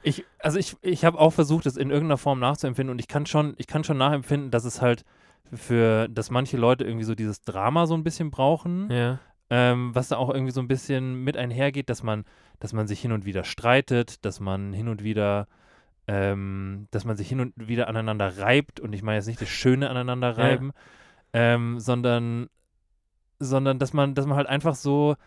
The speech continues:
Speaker 1: dass die, dass die Beziehung, sag ich jetzt einfach mal so, ähm, dass die langweilig wäre, wenn man nicht die ganze Zeit anecken würde.
Speaker 2: Ja, genau.
Speaker 1: Und um, um dieses,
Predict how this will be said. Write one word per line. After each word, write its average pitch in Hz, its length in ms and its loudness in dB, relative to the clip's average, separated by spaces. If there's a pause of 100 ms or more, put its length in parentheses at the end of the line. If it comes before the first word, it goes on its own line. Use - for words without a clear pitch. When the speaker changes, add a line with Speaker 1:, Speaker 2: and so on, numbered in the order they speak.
(300)
Speaker 1:
dass - 200 0
die, 135 280 -2
dass 127 160 -2
die 123 100 -8
Beziehung, 170 800 2
sag 135 180 0
ich 131 60 -2
jetzt 135 120 -6
einfach 131 240 -4
mal 120 260 0
so, 117 360 -2
ähm, 113 260 -6
dass 113 100 -4
die - 120 -10
langweilig 135 540 2
wäre, 127 280 0
wenn 123 100 -2
man 120 320 -4
nicht - 360 -12
die 123 60 -10
ganze 117 260 -6
Zeit - 200 -8
anecken 95 480 -6
würde. 87 260 -6
Speaker 2:
Ja, 127 140 2
genau. 120 240 -2 (300)
Speaker 1:
Und 123 640 2 (340)
um, 175 400 6
um 156 220 0
dieses, 143 540 0